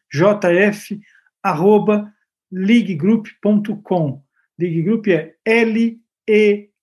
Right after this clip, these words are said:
A G G R O U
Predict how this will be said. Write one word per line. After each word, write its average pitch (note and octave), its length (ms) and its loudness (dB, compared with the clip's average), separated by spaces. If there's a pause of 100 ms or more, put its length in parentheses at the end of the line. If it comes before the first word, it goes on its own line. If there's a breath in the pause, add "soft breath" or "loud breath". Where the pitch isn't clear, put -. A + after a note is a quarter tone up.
(220)
A G3+ 360 -4 (280)
G G3+ 640 0 (300)
G G3+ 560 0 (340)
R G3+ 600 -4 (240)
O F#3+ 360 0 (400)
U A3 300 0